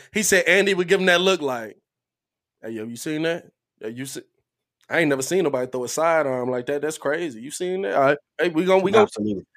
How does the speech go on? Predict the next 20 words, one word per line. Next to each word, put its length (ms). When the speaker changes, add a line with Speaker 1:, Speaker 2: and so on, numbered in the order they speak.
Speaker 1:
we 80
gonna 180
keep 220
it 80
kosher. 380
We 100
gonna 160
keep 220
it 80
kosher." 320
But, 280
and 140
listen, 300
I 120
saw 180
somebody 380
say, 320
uh, 320
uh, 720
um, 180